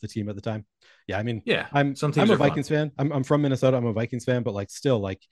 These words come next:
Speaker 1: if I have money on the line, I care more about the money than I do about the Vikings. I'm not, like, such a diehard fan. So, so I get that fantasy football kind of ruining it for you a little bit. I believe I, I heard on a stream that you did, maybe, maybe it was a stream you did yesterday. You're living in Brooklyn now.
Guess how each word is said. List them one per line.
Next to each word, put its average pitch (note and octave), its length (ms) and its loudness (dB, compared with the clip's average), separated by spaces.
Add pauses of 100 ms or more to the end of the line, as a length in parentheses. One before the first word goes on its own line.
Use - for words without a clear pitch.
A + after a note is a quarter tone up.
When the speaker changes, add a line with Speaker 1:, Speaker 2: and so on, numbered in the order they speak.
(120)
Speaker 1:
if C3 140 -6
I D3 80 6
have B2+ 100 2
money A2+ 240 0
on C3 80 2
the B2+ 80 4
line, B2+ 220 2
I G2 80 -6
care C#3+ 180 -2
more A#2 240 2
about A2 220 -4
the G#2 80 -10
money G#2 260 -4
than A2 160 -4
I G#2+ 60 -4
do A2 100 -2
about A2+ 200 -4
the A2 60 -6
Vikings. G#2+ 360 -6
I'm G2+ 80 -4
not, G#2 140 -6
like, G2 120 -8
such - 200 -10
a G2 180 -12
diehard G2 360 -8
fan. G2 260 -8
So, F#2+ 200 -8 (160)
so F#3+ 140 2
I E3+ 60 6
get B2+ 180 0
that G2+ 180 -6
fantasy A2 240 -6
football A2 260 -6
kind G#2+ 200 -4
of G2+ 120 -8 (300)
ruining A2 340 0
it G2 80 -6
for G#2+ 200 -2
you G#2 100 -4
a - 20 -4
little G#2+ 160 -2
bit. G#2 140 -6 (140)
I C#3 80 2
believe G3+ 240 2
I, D3+ 260 4
I A#2+ 40 0
heard C#3 180 4
on C3+ 100 4
a B2 60 0
stream C#3 240 -2
that C3 60 -2
you A#2+ 80 0
did, A#2+ 180 -2
maybe, C#3 240 -2
maybe B2 160 -2
it - 20 0
was B2 120 -2
a A2+ 40 -6
stream A#2+ 180 -4
you A2+ 60 -4
did G2+ 140 -4
yesterday. G#2+ 320 -6 (220)
You're C#3+ 100 4
living D#3+ 180 2
in B2+ 80 -2
Brooklyn C#3 300 -4
now. F#3 180 -4